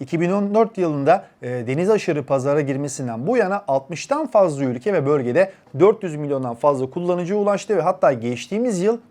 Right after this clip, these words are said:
dünyanın en çok satan ilk dört ma-, e, telefon markasından, e, biri oldu. Geçtiğimiz yıl Vivo V yirmi bir ve, e, Vivo Y yetmiş modellerini de incelemiştik hatırlarsanız ki bu telefonlar, e, büyük ilgi görmüştü. Öte yandan Vivo,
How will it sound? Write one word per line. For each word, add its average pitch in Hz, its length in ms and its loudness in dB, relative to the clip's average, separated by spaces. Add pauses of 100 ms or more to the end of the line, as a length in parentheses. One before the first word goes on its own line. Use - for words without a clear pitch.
dünyanın 208 440 -2 (140)
en 247 220 -2
çok 202 220 0
satan 208 360 -2
ilk 196 240 -6
dört 196 200 -2
ma-, 147 340 -4
e, 135 40 -8
telefon 170 300 -2
markasından, 165 560 -2 (360)
e, 127 200 -8
biri 165 160 4
oldu. 107 300 -2 (360)
Geçtiğimiz 226 560 0
yıl 277 140 -2 (120)
Vivo 240 340 4
V 180 80 2
yirmi 202 300 2
bir 220 160 2 (100)
ve, 208 220 0 (260)
e, 135 180 -4
Vivo 214 340 2 (280)
Y 156 220 2
yetmiş 180 380 -4
modellerini 156 460 2
de 120 60 -6
incelemiştik 165 420 -4
hatırlarsanız 175 540 -2
ki 139 180 -6
bu 208 80 -6
telefonlar, 165 540 0 (320)
e, 113 380 -8 (180)
büyük 202 220 -2
ilgi 151 160 -2
görmüştü. 110 460 -4 (180)
Öte 202 200 0
yandan 240 360 0 (240)
Vivo, 233 340 2